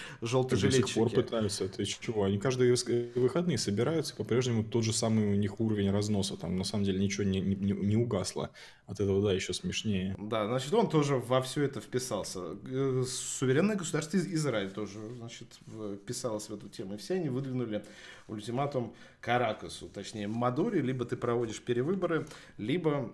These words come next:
Speaker 2: а, ты, либо мы признаем Гуадо, Гуадо, Хуана, в общем,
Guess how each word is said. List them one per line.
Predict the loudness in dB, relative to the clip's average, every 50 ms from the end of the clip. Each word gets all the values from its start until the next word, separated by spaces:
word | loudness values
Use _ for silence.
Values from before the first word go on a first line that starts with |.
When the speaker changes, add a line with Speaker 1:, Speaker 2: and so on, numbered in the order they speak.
| -10 -8
Speaker 2:
а, | -6 -4 -2 -2 -2 -4
ты, | -6 -4 -4 -4 -2 -2 -2 -4 -6 -10 -18 -20 -20 -20 -20 -12
либо | -6 -2 -2 0 0 0
мы | 0 0 -2
признаем | -4 -4 -2 0 2 2 2 0 0 2 2 2 2 0 -2 -4 -6 -8 -6 -2
Гуадо, | 4 6 6 8 6 6 4 4 2 4 2 2 0 -4
Гуадо, | -4 0 2 4 6 6 4 4 2 0 -4 -4 -6 -12 -18 -20 -20 -20 -20 -20 -20 _ _ -16
Хуана, | -6 2 6 8 8 8 8 4 0 -2 -4 -6 -6
в | -4 -4
общем, | -4 -4 -4 -6 -6 -6 -6